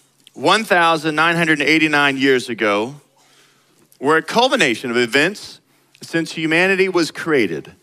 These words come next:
and God breathed life into Adam and Eve. Humanity grew in number and also grew in wickedness, to the point that God declared a cleansing and washing of the earth so that humanity could start again.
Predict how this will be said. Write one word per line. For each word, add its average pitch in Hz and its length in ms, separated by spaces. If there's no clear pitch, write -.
and 123 160
God 143 360
breathed 143 280
life 131 400
into 117 180
Adam 113 320
and 104 80
Eve. 87 420
Humanity 220 460
grew 208 260
in 214 100
number 226 380
and 185 100
also 190 440
grew 180 480
in 160 220
wickedness, 117 720
to - 80
the 147 100
point 180 340
that 180 80
God 160 300
declared 170 440
a 165 60
cleansing 123 680
and 135 200
washing 160 400
of 127 60
the 135 120
earth 135 380
so - 160
that 139 100
humanity 143 480
could 110 140
start 107 260
again. 101 320